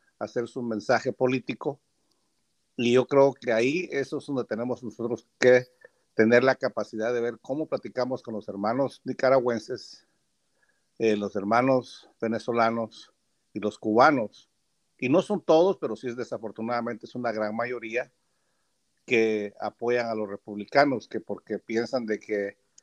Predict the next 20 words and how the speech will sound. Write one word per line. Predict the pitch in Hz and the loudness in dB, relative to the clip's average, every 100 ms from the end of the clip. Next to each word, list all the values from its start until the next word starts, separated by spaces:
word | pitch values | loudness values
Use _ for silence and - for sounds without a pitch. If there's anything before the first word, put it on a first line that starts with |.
| _ | _
los | 110 110 | -2 0
demócratas | 110 107 120 131 120 131 117 - | 2 4 2 4 0 0 -4 -4
van | 110 117 | -2 -2
a | |
hacer | 117 123 117 117 _ _ _ _ _ _ _ | 0 -2 -2 -6 _ _ _ _ _ _ _
de | - 107 | -4 -4
los | 104 | -4
Estados | 104 - 120 123 - | -4 2 4 4 0
Unidos | 104 120 120 117 | -4 -2 -4 -6
un, | 113 - | -12 -8
un | 113 110 | -10 0
país | 113 110 110 | 2 2 0
socialista, | 120 - 101 131 170 - 107 - _ _ _ _ _ _ _ | -4 -2 -2 -2 -4 -6 -8 -8 _ _ _ _ _ _ _
donde | - 110 104 104 | -2 0 2 4
no | 120 | 6
veo | 120 123 123 | 8 6 6
yo | 117 120 113 _ - | 4 0 -4 _ -18
<laughs> | - - 101 _ - - _ _ _ | -16 -16 -18 _ -20 -20 _ _ _
cómo | - 127 131 | 2 4 6
no, | 117 123 143 | 4 4 4